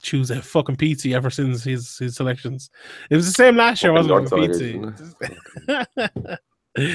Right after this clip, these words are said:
Speaker 1: He's a, he's a disgrace, that fucker. Uh, but yeah, s-, uh, follow me on Twitter at Sean Sheehan B A. Follow Graham at Severe M A. To like Severe M A Facebook page,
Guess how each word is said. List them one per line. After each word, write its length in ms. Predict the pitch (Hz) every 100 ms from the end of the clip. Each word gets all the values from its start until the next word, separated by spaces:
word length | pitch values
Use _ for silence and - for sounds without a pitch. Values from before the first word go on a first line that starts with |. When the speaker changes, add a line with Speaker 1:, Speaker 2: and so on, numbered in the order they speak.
| 143 127
Speaker 1:
He's 160 | 147 139
a, 60 |
he's 320 | 139 135 135 135
a 80 |
disgrace, 480 | 127 123 - 131 127
that 140 | 127 131
fucker. 320 | 131 127 123 - - - - -
Uh, 260 | 127 123
but 160 | 123 147
yeah, 240 | 180 180 127
s-, 180 | - -
uh, 180 | 151 147
follow 240 | 139 175
me 140 | 175 165
on 80 | 160
Twitter 360 | 170 160 151 -
at 160 | 156
Sean 220 | - 156 143
Sheehan 260 | 151 143
B 220 | 143 143
A. 180 | 147 143 - - _
Follow 180 | - 147
Graham 540 | 143 151 151 156 143 -
at 180 | 147 147
Severe 380 | - 143 151 143
M 180 | 139 143
A. 260 | 147 143 - 139 135
To 120 | -
like 220 | 143 147
Severe 260 | - 139 139
M 140 | 139
A 60 | 139
Facebook 380 | 139 143 139 131
page, 360 | 139 135 -